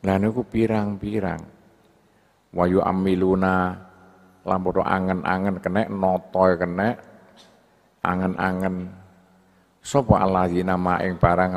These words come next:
la yudrikuna kang ora ngaweruhi sapa alladzina.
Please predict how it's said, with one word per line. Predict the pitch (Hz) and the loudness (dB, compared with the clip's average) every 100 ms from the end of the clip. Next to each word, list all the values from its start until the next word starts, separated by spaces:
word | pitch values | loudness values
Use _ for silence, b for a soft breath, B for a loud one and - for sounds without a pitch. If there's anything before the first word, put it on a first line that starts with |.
| 90 | 0
la | 92 92 92 | 2 2 0
yudrikuna | 95 92 85 87 98 95 | 0 -4 -6 -6 -4 -4
kang | 92 92 | -6 -6
ora | 92 95 | -4 -6
ngaweruhi | 95 95 95 104 117 120 123 123 123 123 123 127 135 | -4 -4 -4 -8 -8 -10 -8 -6 -6 -6 -4 -2 -2
sapa | 120 95 87 95 | -4 -6 -6 -6
alladzina. | 92 92 90 90 87 87 | -2 -2 -2 -6 -6 -8